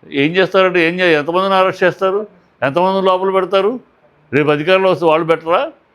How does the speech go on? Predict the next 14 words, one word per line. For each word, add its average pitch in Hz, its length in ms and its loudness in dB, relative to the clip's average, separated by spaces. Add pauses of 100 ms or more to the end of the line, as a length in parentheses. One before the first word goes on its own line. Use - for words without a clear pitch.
(160)
మిమ్మల్ని 156 280 2
పెట్టడం 151 280 0
కుదర-, 139 400 -2
కుదరదా? 143 520 -2 (300)
పోయినసారి 175 300 2
మిమ్మల్ని 190 300 -4
పెట్టలా, 170 480 -2 (960)
ఏదో 196 140 4
బూతులు 185 360 0
మాట్లాడారు. 180 440 0
ఎవరు 170 280 2
మాట్లాడలా? 196 400 0
మీరు 165 180 -2
మాట్లాడలా? 151 520 -2